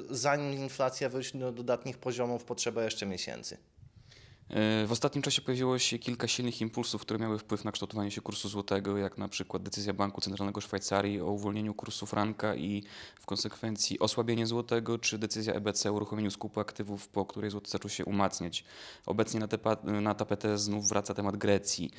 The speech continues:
Speaker 2: E, czy obecnie można spodziewać się, czego obecnie można spodziewać się, biorąc pod uwagę w miarę przewidywalne czynniki, e, jeśli chodzi o wycenę złotego w najbliższych tygodniach?
Speaker 1: Jeżeli chodzi o złotego, przynajmniej względem euro, to myślę, że Grecja będzie dostarczać jeszcze sporo napięć.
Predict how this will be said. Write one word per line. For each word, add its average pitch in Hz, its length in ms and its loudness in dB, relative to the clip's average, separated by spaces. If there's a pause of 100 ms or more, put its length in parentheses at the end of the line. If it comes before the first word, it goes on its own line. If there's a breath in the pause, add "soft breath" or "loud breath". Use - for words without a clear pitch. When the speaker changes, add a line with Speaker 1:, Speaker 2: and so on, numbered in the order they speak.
(260 loud breath)
Speaker 2:
E, 92 200 -2
czy - 280 2
obecnie 107 320 2
można 117 200 2
spodziewać 107 500 2
się, - 140 2
czego 131 240 12
obecnie 107 320 6
można 104 200 0
spodziewać 107 460 0
się, 101 120 0
biorąc 104 220 -2
pod 104 160 -4
uwagę 104 360 0
w 104 60 -6
miarę 104 180 0
przewidywalne 107 540 4
czynniki, 104 560 -2 (340 loud breath)
e, 85 100 -4
jeśli 101 180 0
chodzi 107 180 4
o 104 60 4
wycenę 104 260 2
złotego 101 300 0
w - 20 -2
najbliższych 98 340 -2
tygodniach? 90 460 -4 (520 loud breath)
Speaker 1:
Jeżeli 143 420 2
chodzi 151 320 -4
o 139 80 -2
złotego, 131 380 -2
przynajmniej 127 360 -4
względem 120 480 -2
euro, 107 460 0 (400)
to 123 160 0
myślę, 131 580 4
że 120 300 4
Grecja 123 440 2
będzie 123 220 0
dostarczać 117 540 0
jeszcze 120 220 -4
sporo 117 340 4
napięć. 104 540 -2